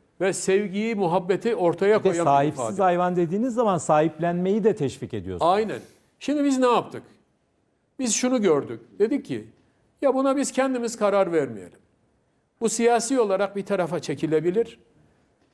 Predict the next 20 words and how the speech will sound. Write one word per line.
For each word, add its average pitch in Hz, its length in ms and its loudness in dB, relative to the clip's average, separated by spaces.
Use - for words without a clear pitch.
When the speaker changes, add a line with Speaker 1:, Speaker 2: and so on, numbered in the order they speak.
Speaker 1:
Bilim 277 260 4
camiası 202 600 0
başta 190 300 -2
olmak 170 260 -4
üzere 110 260 -10
bütün 269 260 -2
paydaşlar 147 640 -4
bir 165 80 -4
araya 208 360 2
gelsin 208 460 0
ve 233 120 2
bu 277 140 0
bilim 302 260 0
camiasıyla 180 800 0
birlikte 175 440 -4
bu 160 100 -6
paydaşlar 175 640 -2
birlikte 269 380 -2
karar 147 360 0
versinler." 120 460 -12